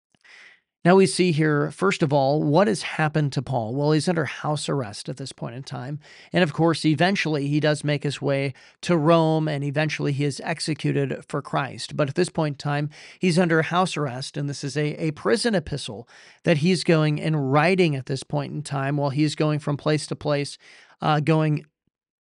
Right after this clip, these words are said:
and being judged, uh, or really kicked to the next person to go and to judge as he's appealing his way all the way to Rome, uh, to stand on trial, which, of course, being thrown in prison,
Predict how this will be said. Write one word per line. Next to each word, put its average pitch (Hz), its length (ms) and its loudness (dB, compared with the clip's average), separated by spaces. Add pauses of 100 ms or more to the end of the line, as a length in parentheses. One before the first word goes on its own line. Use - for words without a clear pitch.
(600)
and 175 160 6
being 156 320 6
judged, 147 600 2
uh, 147 420 -2
or 147 260 0
really 143 260 2
kicked 160 320 -4
to 151 80 -6
the 143 100 -2
next 135 220 -8
person 147 300 -6
to 135 60 -6
go 131 240 -6
and 127 280 -8
to 139 100 -10
judge 135 360 -2
as 131 140 -10
he's 131 160 -8
appealing 147 380 -4
his 127 160 -10
way 131 240 -6 (340)
all 220 260 8
the 196 100 6
way 165 180 6
to 147 160 -4
Rome, 135 520 0 (340)
uh, 147 220 2
to 143 160 -4
stand 139 260 -4
on 117 140 -8
trial, 139 520 -4 (1160)
which, 160 200 4
of 160 120 0
course, 214 340 4
being 160 240 2
thrown 180 380 0
in 165 100 0
prison, 151 500 -2